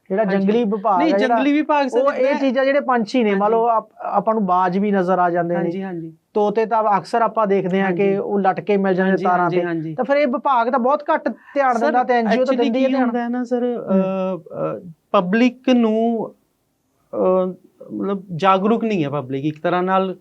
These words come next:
Speaker 2: ਹੁਣ ਮੈਂ ਤੁਹਾਨੂੰ ਪੁੱਛਾਂ, ਤੁਹਾਡੇ ਕੋਲ ਜੰਗਲਾਤ ਮਹਿਕਮੇ ਦਾ ਹੈਲਪਲਾਈਨ ਨੰਬਰ ਹੈਗਾ?
Speaker 1: ਨਹੀਂ ਹੋਣਾ।
Speaker 2: ਨਹੀਂ ਹੋਏਗਾ। ਬਸ ਸਿੰਪਲ ਗੱਲ ਹੈ ਸਰ, ਇਹ ਚੀਜ਼ਾਂ ਬਹੁਤ ਜ਼ਰੂਰੀ ਹੈ।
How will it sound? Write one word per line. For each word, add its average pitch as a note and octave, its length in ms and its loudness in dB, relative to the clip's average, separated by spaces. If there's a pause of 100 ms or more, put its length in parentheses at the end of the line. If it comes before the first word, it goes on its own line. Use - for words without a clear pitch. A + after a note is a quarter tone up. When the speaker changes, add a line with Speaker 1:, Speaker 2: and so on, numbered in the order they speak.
(140)
Speaker 2:
ਹੁਣ G#3+ 100 0
ਮੈਂ A3+ 120 4
ਤੁਹਾਨੂੰ A#3+ 240 0
ਪੁੱਛਾਂ, A#3 260 0
ਤੁਹਾਡੇ A#3 220 2
ਕੋਲ A#3 160 0
ਜੰਗਲਾਤ G3+ 460 2
ਮਹਿਕਮੇ G3 320 -4
ਦਾ F#3+ 240 -2
ਹੈਲਪਲਾਈਨ F3+ 360 -4
ਨੰਬਰ F3+ 280 -4
ਹੈਗਾ? F#3 240 -4 (420)
Speaker 1:
ਨਹੀਂ F#3+ 220 4
ਹੋਣਾ। E3+ 220 0
Speaker 2:
ਨਹੀਂ C#3+ 260 -8
ਹੋਏਗਾ। C#3+ 240 -12 (120)
ਬਸ D3 200 -18
ਸਿੰਪਲ G3 440 0
ਗੱਲ F3 160 0
ਹੈ F#3 40 2
ਸਰ, A#3 160 0
ਇਹ B3 240 -2
ਚੀਜ਼ਾਂ B3+ 320 0
ਬਹੁਤ G#3 300 -2
ਜ਼ਰੂਰੀ G3+ 400 -2
ਹੈ। C#3+ 140 -6